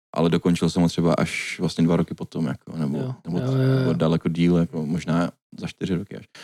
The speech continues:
Speaker 1: Ale, ale jako rozpracovaný byl už, už v té Vídni, no. A
Speaker 2: Nice, nice.
Speaker 1: jako, a ten vnímám, ten osobně vnímám jako takovej, mám z něj největší radost asi, jako, že jsem si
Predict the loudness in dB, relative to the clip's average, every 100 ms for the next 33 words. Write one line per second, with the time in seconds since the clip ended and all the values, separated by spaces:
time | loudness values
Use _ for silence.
0 | -16 -2 2 4 2 2 4 4 4 2
1 | 0 2 0 0 -2 0 2 4 4 4
2 | 2 -4 -12 -12 -12 _ -2 0 0 -2
3 | -6 _ -16 -12 -6 -4 -4 -4 -4 -4
4 | -4 -4 -2 0 4 4 4 4 6 6
5 | 6 6 4 2 2 4 4 6 6 6
6 | 6 6 2 4 4 6 6 4 0 _
7 | _ _ _ _ _ _ _ _ 2 4
8 | 6 6 4 4 2 2 0 -2 -2 2
9 | 0 0 0 0